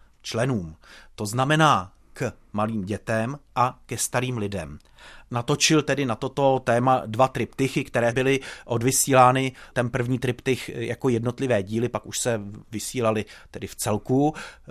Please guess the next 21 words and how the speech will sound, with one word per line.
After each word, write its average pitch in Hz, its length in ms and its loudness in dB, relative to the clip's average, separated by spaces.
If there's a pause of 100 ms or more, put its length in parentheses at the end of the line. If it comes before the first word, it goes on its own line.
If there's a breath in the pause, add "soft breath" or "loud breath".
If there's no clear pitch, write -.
(180)
A 123 60 -8
to 127 120 -2
je 127 100 2
právě 123 320 2
ten 135 180 -4
Inzerát, 117 520 2
ten 120 160 -6
je 135 80 -4
věnován 120 420 -4
dětem. 90 500 -8 (160)
Ústřední 151 840 2
motiv 120 380 0
toho 139 220 0
filmu 135 380 0
je, 113 300 2 (260 loud breath)
že 117 320 0
on 131 260 -4 (160)
podal 139 500 6 (300)
postupně 127 680 -6
dva 113 240 4
inzeráty. 107 1080 -2